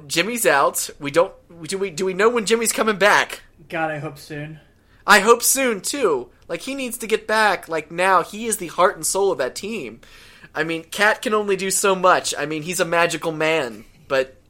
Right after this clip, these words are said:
Speaker 1: uh, you know, but I am, I am, I am really sad at the prospect of them missing the playoffs.
Speaker 2: Me too.
Speaker 1: And, and it's, it's a possibility. I mean,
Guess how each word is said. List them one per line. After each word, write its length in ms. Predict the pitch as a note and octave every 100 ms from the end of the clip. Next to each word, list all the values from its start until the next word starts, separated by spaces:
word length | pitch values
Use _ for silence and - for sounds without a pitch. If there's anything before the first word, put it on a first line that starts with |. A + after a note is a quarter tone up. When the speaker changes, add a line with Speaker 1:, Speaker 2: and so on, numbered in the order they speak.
| -
Speaker 1:
uh, 360 | D#3 C3 B2 D#3
you 100 | F3 E3
know, 260 | C3+ B2 - - - -
but 140 | F#3
I 120 | F3 A#3
am, 200 | B3 G#3
I 120 | - G#3
am, 340 | G#3 F#3 E3+ _
I 120 | F#3+
am 220 | A#3 G#3 E3+
really 280 | G3 G#3+ G3+
sad 300 | - F3 E3+
at 120 | E3
the 60 | -
prospect 520 | - D3+ D3 D3 C#3
of 100 | B2
them 140 | C3+ C3
missing 280 | B2 B2
the 60 | A2
playoffs. 480 | A#2+ G2+ F2+ E2+ -
Speaker 2:
Me 100 | G3
too. 240 | D#3+ C#3 C#3 -
Speaker 1:
And, 500 | D#3 D3+ D3 D3 D3
and 560 | D3 - D3 D3 C#3+ C#3 -
it's, 200 | F3+ - -
it's 180 | F#3 -
a 40 |
possibility. 1040 | D#3 _ - F3+ F3+ C3 C#3 D3 E3+ F#3+ G3 - - - _
I 80 | C#3
mean, 380 | C#3+ D3 C#3+ C#3